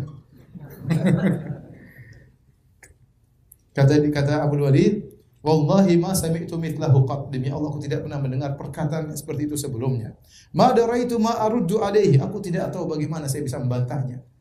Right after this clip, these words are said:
Saya tidak bisa bantah dia. "Wallahi ma huwa bisya'r." Yang saya dengar tadi, demi Allah, bukan syair. "Wala bisihar." Bukan juga sihir. "Wala bil kahana." Bukan juga perdukunan.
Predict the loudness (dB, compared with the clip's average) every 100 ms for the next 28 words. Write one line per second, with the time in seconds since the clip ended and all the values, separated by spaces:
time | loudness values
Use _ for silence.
0 | _ _ -12 -10 -6 -6 -4 -4 -4 -4
1 | -4 0 0 -2 -6 -20 _ 2 4 6
2 | 4 4 2 2 2 2 2 2 0 -2
3 | -10 -18 _ _ _ 0 2 2 0 -2
4 | -2 0 2 2 2 2 0 0 0 -2
5 | -8 -6 -2 0 2 2 2 2 -2 -10
6 | -20 -20 _ _ _ 2 6 6 4 2
7 | 2 2 2 0 -4 -12 -6 -2 0 0
8 | 2 2 4 4 2 -2 -10 -18 -14 -2
9 | 4 4 4 2 2 4 2 2 -2 -2
10 | -4 -2 -2 0 0 0 -2 0 0 2
11 | 0 -6